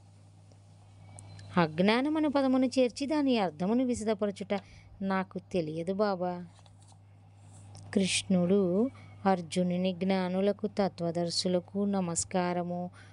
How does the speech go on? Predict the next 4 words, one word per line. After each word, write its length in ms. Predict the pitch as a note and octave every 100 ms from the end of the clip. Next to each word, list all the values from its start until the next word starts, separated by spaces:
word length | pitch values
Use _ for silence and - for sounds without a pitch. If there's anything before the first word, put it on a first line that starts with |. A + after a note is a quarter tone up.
| - -
ప్రశ్నించుట, 1040 | A3+ A3 - A3 G3 F3+ F3+ F3 F3+ F3 F3+
సేవ 460 | E3+ G#3 G#3+ G#3+ G#3 -
చేయుమని 540 | G#3 G3+ G3 G3 F#3+ F#3 -
చెప్పనేలా? 960 | F3 - D3+ D3+ E3 F3 F#3+ G3 G3+